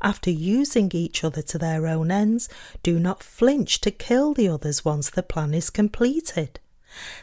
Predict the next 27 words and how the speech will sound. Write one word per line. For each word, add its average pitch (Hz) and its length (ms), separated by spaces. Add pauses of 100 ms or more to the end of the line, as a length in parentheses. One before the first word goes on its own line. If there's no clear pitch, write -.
The 240 140
extremely 269 760
selfish 214 600
heart 170 460 (280)
that 196 200
puts - 320
one's 220 320
own 254 240
survival 185 680
above 175 320
all, 175 360 (300)
and 185 160
that 175 240
is 185 140
willing 196 300
to - 120
sacrifice 226 920
others 214 320
for - 140
this 196 300
end, 139 400 (320)
is 170 180
a 170 80
result 175 640 (240)
that 175 220 (120)
ultimately 220 840
stems 147 640